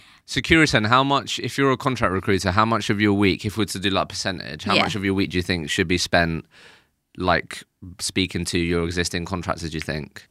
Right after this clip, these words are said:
Speaker 2: Depends how many you've got. I think if you're starting out your career and you've got five contractors, you should put in your diary to call them, I don't know, like, every Tuesday afternoon
Speaker 1: Mm.
Speaker 2: or every Friday afternoon or something like that. Like, it should be there. They should know that they're gonna get a call from you
Speaker 1: Mm.
Speaker 2: every week just to check in.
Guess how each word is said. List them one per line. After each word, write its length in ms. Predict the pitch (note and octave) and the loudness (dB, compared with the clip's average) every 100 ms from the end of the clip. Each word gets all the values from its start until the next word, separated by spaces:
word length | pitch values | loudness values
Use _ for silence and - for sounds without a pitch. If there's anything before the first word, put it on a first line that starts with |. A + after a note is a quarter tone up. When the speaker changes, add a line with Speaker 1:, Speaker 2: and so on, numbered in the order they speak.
| _ | _
Speaker 2:
Depends 220 | - C#4 C4 | 4 6 6
how 60 | |
many 140 | A#3 A3 | 4 2
you've 120 | G#3+ | 0
got. 360 | F#3 - G3+ - - | 0 2 2 2 -2
I 80 | |
think 300 | G3 G3 - - | 2 0 0 -4
if 100 | B3 | 0
you're 60 | A#3 | 2
starting 300 | C4+ A#3 A3 | 4 4 4
out 80 | |
your 100 | - | 0
career 200 | G#3+ A#3 | 0 0
and 120 | E3 F3 | 0 0
you've 100 | - | -4
got 120 | - | -2
five 180 | F#3+ F#3 | -2 0
contractors, 720 | G3+ F#3 D#3 - C3 F3+ - - - - | -2 0 0 0 -2 -2 -6 -14 -20 0
you 140 | A3 | 2
should 200 | A3 G#3+ | 4 2
put 160 | A3 A3 | 4 4
in 140 | G3+ | 4
your 100 | G3 | 4
diary 300 | G3 G3 E3 | 4 4 4
to 80 | - | 0
call 160 | F#3 F3 | 0 2
them, 100 | - | 0
I 40 | |
don't 100 | F3 | 0
know, 100 | E3 | 2
like, 120 | D#3+ - | 2 0
every 200 | F3+ F3 | 0 2
Tuesday 320 | F3+ E3 D#3+ | 2 0 0
afternoon 540 | D#3 D#3+ D#3+ D3 - _ - - | 0 0 2 2 0 _ -20 -2
Speaker 1:
Mm. 140 | F#2+ | 4
Speaker 2:
or 320 | F#3+ E3+ D#3+ - _ _ _ _ _ - G3 | 6 6 2 -2 _ _ _ _ _ -2 2
every 260 | F#3 F3 | 4 4
Friday 400 | E3 F3 E3+ D#3 | 4 4 4 4
afternoon 400 | D#3 D3+ E3+ D#3+ | 2 0 0 0
or 40 | D3+ | 0
something 220 | E3 D#3+ | 0 0
like 120 | - | 4
that. 260 | F#3 - E3 | 6 6 4
Like, 160 | - - - | 0 -2 0
it 140 | G3 | 0
should 200 | - G3 | 2 2
be 140 | F#3+ E3+ | 2 4
there. 300 | F#3 D#3+ D#3+ | 6 6 4
They 100 | E3+ | 0
should 220 | - F3 | 0 4
know 160 | F3+ | 4
that 100 | - | 4
they're 100 | D3+ | 0
gonna 160 | E3+ E3 | 0 0
get 120 | D#3 | 0
a 40 | E3+ | 2
call 160 | F#3+ | 0
from 160 | - F#3+ | 2 4
you 260 | F#3+ B3 - _ G2 | 6 6 2 _ -2
Speaker 1:
Mm. 360 | F#2+ F2+ E2+ - | 0 0 -2 2
Speaker 2:
every 220 | F#3+ F#3 | 4 6
week 240 | F3 G3 - | 6 4 2
just 180 | F3+ - | -2 0
to 60 | |
check 240 | G#3 F3+ F#3 | 2 2 4
in. 240 | G3 | 4